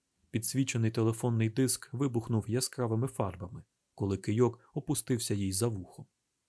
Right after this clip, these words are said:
Слухавка з кваканням упала на підлогу. Доларгайт стояв у службовому ліфті, дивився, як лампочки поверхів повзуть униз,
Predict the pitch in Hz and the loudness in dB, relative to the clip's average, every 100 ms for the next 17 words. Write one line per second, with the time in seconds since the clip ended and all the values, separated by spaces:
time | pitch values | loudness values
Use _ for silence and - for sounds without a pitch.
0 | _ _ _ _ _ - - 139 - 113 | _ _ _ _ _ -6 -4 -2 -2 -4
1 | - 107 - 120 131 - 113 107 104 - | -2 -4 -4 -4 -4 -2 0 0 -2 -4
2 | 139 120 104 101 98 135 123 95 82 - | -4 -2 -2 -2 -2 -4 -4 -8 -10 -18
3 | _ _ _ _ _ _ - 107 104 104 | _ _ _ _ _ _ -8 -2 0 0
4 | 107 127 120 - - 143 143 120 113 127 | 0 -2 -2 -4 -4 -2 -2 -2 -2 -2
5 | 110 117 107 120 131 92 - - - _ | -2 0 2 2 0 -2 -8 -18 -18 _
6 | _ 120 120 131 127 117 107 107 - 117 | _ 0 2 4 2 2 0 0 -2 -4
7 | 117 113 - 110 - 139 110 98 - - | -2 -4 -4 -6 -2 0 0 -2 -10 -16
8 | _ _ - 143 120 127 113 143 107 85 | _ _ -4 -2 0 -2 -2 -2 -2 -4
9 | - | -8